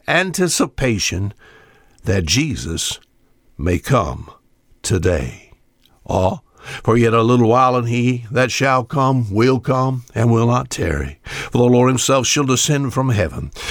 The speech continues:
Beloved, now we the sons of God, yet, oh, we don't know what it's gonna be like. But when he shall appear, you know. You said, "What are you saying?" I am looking for the Savior.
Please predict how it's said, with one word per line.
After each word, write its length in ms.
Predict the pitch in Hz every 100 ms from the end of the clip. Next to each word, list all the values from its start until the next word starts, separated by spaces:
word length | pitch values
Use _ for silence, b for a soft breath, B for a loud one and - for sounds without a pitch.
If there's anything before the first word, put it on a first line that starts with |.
| B
Beloved, 320 | 113 135 135
now 280 | 135 139 135
we 140 | 139 143
the 120 | 143
sons 320 | - 143 135
of 160 | 135 117
God, 440 | 127 139 131 120
yet, 480 | 110 127 135 - - -
oh, 1040 | 95 98 202 123 123 131 165 120 156 107 160
we 120 | 123
don't 300 | 123 123 113
know 320 | 120 120 117 _ B B B B
what 260 | 95 104 120
it's 240 | - -
gonna 280 | 98 101 110
be 180 | 104 104
like. 340 | 101 101 110 B B -
But 240 | 98 90 b
when 180 | - 90
he 180 | 67 92
shall 200 | - 117
appear, 480 | 92 - 175 170 80
you 160 | 82 90
know. 320 | 92 80 - - _
You 140 | 127
said, 160 | 113 98
"What 160 | 104 131
are 20 |
you 140 | 131
saying?" 400 | - 151 139 78 B B B
I 400 | - 113 127 220 -
am 260 | 127 135
looking 540 | 113 95 - 82 85 76 _ _ _ _ _ _
for 320 | - - 85
the 120 | 90
Savior. 560 | 78 104 85 69 69 -